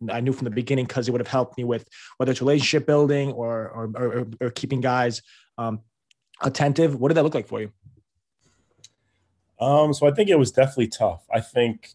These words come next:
Speaker 2: coming from West, uh, Westchester, where I was gonna be a walk-on player as well as Lenape, I mean, the, the, the level of basketball was not the same as the level as Westtown. Obviously at Westtown, like, right now, we probably, Frank Kepnang is a freshman at Oregon who reclassed up.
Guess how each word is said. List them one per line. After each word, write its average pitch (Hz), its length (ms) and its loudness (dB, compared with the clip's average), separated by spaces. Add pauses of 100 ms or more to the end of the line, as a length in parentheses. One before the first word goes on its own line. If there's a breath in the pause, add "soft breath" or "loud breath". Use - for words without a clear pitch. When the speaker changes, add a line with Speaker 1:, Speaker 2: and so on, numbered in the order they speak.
(100)
Speaker 2:
coming 127 320 0
from 107 260 -4
West, 107 460 -2 (100)
uh, 98 380 0
Westchester, 107 720 -2
where 98 180 0
I 98 40 0
was 92 120 -6
gonna 98 160 -4
be 92 80 -4
a 98 80 -2
walk-on 98 440 0
player 95 280 -4
as 95 140 -8
well 95 80 -2
as 90 100 -4
Lenape, 98 580 -6
I 107 60 -2
mean, 98 380 -4 (480)
the, 110 420 0
the, 107 220 2
the 107 100 -2
level 131 340 4
of 107 120 -2
basketball 95 840 0 (340 soft breath)
was 104 220 -2
not 104 240 -2
the 104 80 -10
same 95 260 -6
as 92 120 -6
the 90 80 -8
level 92 440 -4
as 95 180 -8
Westtown. 87 400 -10
Obviously 98 360 -4
at 92 80 -6
Westtown, 92 480 -6
like, 98 160 -2
right 104 180 0
now, 98 200 0
we 98 120 -6
probably, 98 760 -4 (260)
Frank 110 320 -2
Kepnang 104 380 -4
is 95 80 -8
a 95 40 -8
freshman 101 360 -4
at - 80 -8
Oregon 98 400 -6
who 98 160 -6
reclassed 95 600 -6
up. 92 300 -8